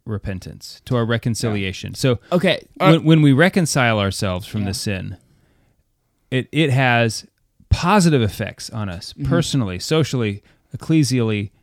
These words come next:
Speaker 1: and cosmically. Like,
Speaker 2: Right.
Speaker 1: we heal the world
Speaker 2: This is what I was
Speaker 1: when
Speaker 2: actually,
Speaker 1: we
Speaker 2: this is what I was
Speaker 1: reconcile.
Speaker 2: trying to, like, I, I kinda lost my train of thought for a second, but what I was, what, what I really was wanting to say was that,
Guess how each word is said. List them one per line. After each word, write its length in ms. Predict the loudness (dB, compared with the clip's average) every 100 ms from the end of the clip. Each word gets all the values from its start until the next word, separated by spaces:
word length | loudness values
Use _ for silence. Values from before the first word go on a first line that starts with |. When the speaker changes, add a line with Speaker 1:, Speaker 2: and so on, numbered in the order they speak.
| _ -2
Speaker 1:
and 200 | 0 0
cosmically. 760 | -6 -4 -2 -4 -6 -12 -16 _
Like, 200 | -4 -2
Speaker 2:
Right. 220 | -2 -4 -6 _ _
Speaker 1:
we 120 | 2
heal 320 | 2 2 0
the 120 | 2 0
world 600 | 2 2 2 -2 -6 -12 -4
Speaker 2:
This 100 | -2
is 60 | 2
what 100 | 4
I 60 | 4
was 80 |
Speaker 1:
when 100 | 6
Speaker 2:
actually, 260 | 4 6 4
Speaker 1:
we 140 | 2 0
Speaker 2:
this 200 | -2 2
is 60 |
what 80 | 6
I 40 | 6
was 80 |
Speaker 1:
reconcile. 40 | 4
Speaker 2:
trying 200 | 0 0
to, 80 | -2
like, 160 | -2
I, 120 | -4 -8
I 60 | -4
kinda 160 | 0
lost 180 | 2 2
my 80 | -2
train 160 | -2 -2
of 80 |
thought 200 | 0 -2 -2
for 60 |
a 40 | -6
second, 320 | -4 -6 -6
but 80 | -2
what 80 | 0
I 40 |
was, 180 | -2 -4
what, 380 | -8 -4 -4 -2
what 80 | -2
I 40 |
really 320 | -2 -2 -2
was 180 | 0 -2
wanting 160 | -2 0
to 80 | 0
say 180 | 0
was 240 | 0 -2 -6 _ _ _ _
that, 300 | 0 0 0